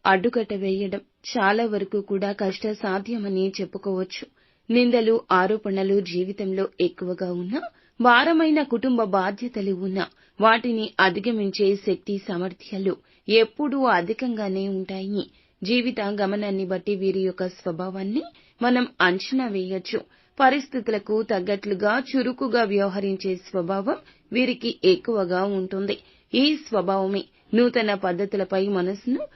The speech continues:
లగ్నం చేసే అవకాశాలు ఇస్తూ ఉంటుంది. ఏదైనా పని మొదలు పెడితే పట్టుదలతో ఆ పని పూర్తి చేస్తారు. జీవితంలో సమస్యలు ఉన్నా, ఆ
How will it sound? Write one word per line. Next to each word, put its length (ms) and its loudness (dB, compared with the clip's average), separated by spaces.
లగ్నం 340 4
చేసే 300 0
అవకాశాలు 680 -2
ఇస్తూ 240 -6
ఉంటుంది. 400 -6
ఏదైనా 520 4
పని 240 2
మొదలు 380 0
పెడితే 320 -4
పట్టుదలతో 720 2
ఆ 20 4
పని 200 2
పూర్తి 380 0
చేస్తారు. 460 -4
జీవితంలో 600 2
సమస్యలు 540 -2
ఉన్నా, 180 -2
ఆ 20 8